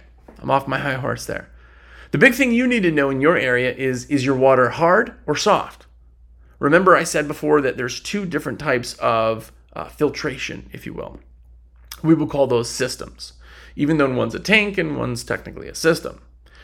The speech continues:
right? If you're in a soft water area, so Georgia, Tennessee, North Carolina, South Carolina, little region, which means your water is ninety-nine and under, you can get away with what's called a D I tank.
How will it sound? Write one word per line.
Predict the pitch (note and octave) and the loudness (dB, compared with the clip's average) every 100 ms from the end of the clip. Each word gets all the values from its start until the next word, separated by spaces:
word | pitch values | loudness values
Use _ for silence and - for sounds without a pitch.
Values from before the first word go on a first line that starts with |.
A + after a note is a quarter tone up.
| - | -4
right? | C3 C#3+ - - | 0 0 -4 -4
If | C#3+ C#3 | -2 6
you're | F#3 | 8
in | A#3 | 8
a | G3 | 4
soft | - A3 G3 | 0 0 2
water | G3 F#3+ | 6 6
area, | - G3+ C#3 A#2 C#3+ - - - - | 6 6 6 4 0 -12 -20 -20 -2
so | C#3+ C3 B2 A#2 B2+ | 4 6 6 4 -4
Georgia, | A#2 B2+ C#3+ D3 C3+ C#3+ C#3 | -6 4 6 6 4 2 2
Tennessee, | C3 D3+ C#3+ C3 C#3 C#3 | 0 -4 -2 -4 -6 -4
North | C3+ C3 C3 | -2 -4 -4
Carolina, | D3 B2+ B2+ B2 | -2 -2 -2 -4
South | - F3 G3 | 0 0 0
Carolina, | - B2+ A2+ A2 A2+ B2 - - - - - - | -2 -2 0 -2 -2 -4 -10 -20 -20 -20 -20 -12
little | - E2 | -10 -6
region, | B2 D3+ F#3+ C3+ - _ _ _ - - | -6 -6 -8 -14 -16 _ _ _ -20 -4
which | C#3+ D3 | -2 2
means | D3+ C#3 | 2 2
your | C#3 C3+ | 0 -2
water | B2+ C#3 D#3+ D#3 | 0 4 6 4
is | C#3+ B2 | 2 0
ninety-nine | C3 C3 C#3+ C#3 C3 A#2+ | -2 2 2 2 2 2
and | A2+ | 2
under, | A2+ G#2+ B2 D#3 - - - - - | 2 2 -2 -2 -14 -20 -20 -20 -10
you | C#3 A3 | 0 0
can | D4 | 2
get | B3+ B3+ | 2 2
away | F#3+ C3 | 4 2
with | E3+ G3 - | 4 0 0
what's | E3+ | -8
called | - C#3 C#3 | 0 0 0
a | C#3 | -4
D | B2+ A#2+ E3 | -4 -2 4
I | D3 B2 B2 A#2+ - - | 4 4 2 -4 -14 -10
tank. | F#3+ D#3 - | -8 -8 -14